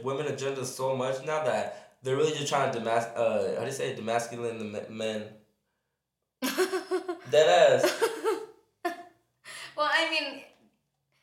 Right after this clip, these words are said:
Speaker 1: Because everything now is like, like, come on.
Speaker 2: you guys kinda
Speaker 1: Okay.
Speaker 2: deserve it for a while.
Speaker 1: Uh, look at, I,
Speaker 2: Just for, like,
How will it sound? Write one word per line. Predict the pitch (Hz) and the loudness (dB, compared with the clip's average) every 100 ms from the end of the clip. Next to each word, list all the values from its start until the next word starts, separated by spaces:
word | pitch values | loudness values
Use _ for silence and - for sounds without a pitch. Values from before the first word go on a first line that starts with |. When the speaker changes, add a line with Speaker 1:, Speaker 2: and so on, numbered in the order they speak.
| _ _ | _ _
Speaker 1:
Because | 147 156 147 | -6 0 6
everything | 156 190 190 180 | 8 8 4 2
now | 170 170 165 | 4 6 4
is | - - - | 0 -6 0
like, | 143 135 - - - | 2 4 0 -8 4
like, | 156 160 | 4 6
come | 233 220 | 6 8
on. | 151 - - | 8 6 0
Speaker 2:
you | |
guys | 480 427 - | -4 -4 2
kinda | - - | 6 8
Speaker 1:
Okay. | 269 | 6
Speaker 2:
deserve | 269 240 277 | 4 0 0
it | 277 | -2
for | - | -4
a | 220 | -4
while. | 208 196 196 202 - - | -2 0 0 -2 -4 -2
Speaker 1:
Uh, | 165 | 0
look | 180 | 2
at, | 180 - - | 2 2 2
I, | - | 2
Speaker 2:
Just | 269 - | 4 2
for, | 349 | 2
like, | 349 294 294 240 - | 0 2 0 0 -4